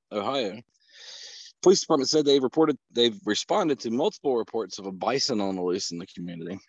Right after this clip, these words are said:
Um, officers were concerned about the potential risk to drivers, pedestrians, children, and nearby farmers.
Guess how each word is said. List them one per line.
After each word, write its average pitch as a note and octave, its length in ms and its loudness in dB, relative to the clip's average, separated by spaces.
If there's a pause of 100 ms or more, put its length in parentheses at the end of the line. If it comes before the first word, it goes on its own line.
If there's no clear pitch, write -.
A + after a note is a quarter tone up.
(1500)
Um, D#2+ 480 4
officers A2+ 480 4
were G#2+ 80 -4
concerned C#3 500 -2
about A#2 220 -6
the - 60 -20
potential C3+ 380 -4
risk C3+ 280 2
to A2 80 -12
drivers, C#3+ 400 0
pedestrians, C#3 600 -4
children, C#3+ 360 0
and G#2 80 -2
nearby A#2 320 -2
farmers. B2+ 380 -4